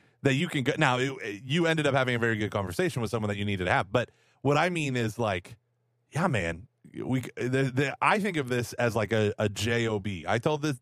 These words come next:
to Shannon all the time. This is my second job. My first job is my job at the church. My second job is catching foxes. My third job is layevangelist dot com and the side traveling and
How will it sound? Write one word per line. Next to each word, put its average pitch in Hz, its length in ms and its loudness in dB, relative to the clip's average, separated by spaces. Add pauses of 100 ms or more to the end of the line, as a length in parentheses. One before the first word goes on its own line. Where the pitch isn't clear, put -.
to 117 60 0
Shannon 143 320 0
all 110 80 0
the 104 60 -4
time. 104 160 0
This 107 80 -2
is 120 40 0
my 117 120 2
second 104 400 -4
job. 82 280 -2 (640)
My 117 140 4
first 147 380 0
job 139 480 2
is 110 360 -2
my 107 120 -2
job 101 200 2
at 98 60 -2
the 101 60 -8
church. 196 320 -2
My 110 80 0
second 127 300 -2
job 120 180 0
is 113 100 -4
catching 120 260 -2
foxes. 117 460 -2 (260)
My 110 120 2
third 123 300 0
job 107 200 2
is 95 100 -2
layevangelist 92 600 -2
dot 85 220 -4
com 90 360 0
and 90 220 -2
the 87 100 0
side 107 280 0
traveling 98 480 -2
and 87 180 -10